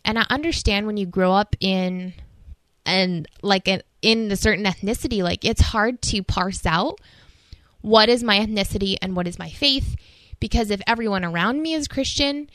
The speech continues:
everyone around me is also part of the same ethnicity, what is culture and what is faith?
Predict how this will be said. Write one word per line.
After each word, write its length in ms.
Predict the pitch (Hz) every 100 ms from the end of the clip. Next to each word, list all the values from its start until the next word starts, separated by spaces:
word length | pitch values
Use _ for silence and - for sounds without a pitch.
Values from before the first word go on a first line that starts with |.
| - _ _ -
everyone 360 | 208 208 196
around 400 | 190 196 196 196
me 120 | 196
is 120 | 196 185
also 240 | 180 190
part 200 | - 180
of 60 | 170
the 120 | 175
same 300 | 175 170 170
ethnicity, 600 | 160 220 294 302 277 269 - _ - _ _ _ _ _ - - - _
what 400 | 214 220 220 233
is 240 | 226 214
culture 480 | - 208 208 - 190
and 180 | - 190
what 140 | 180
is 160 | 170 -
faith? 540 | - 113 - - -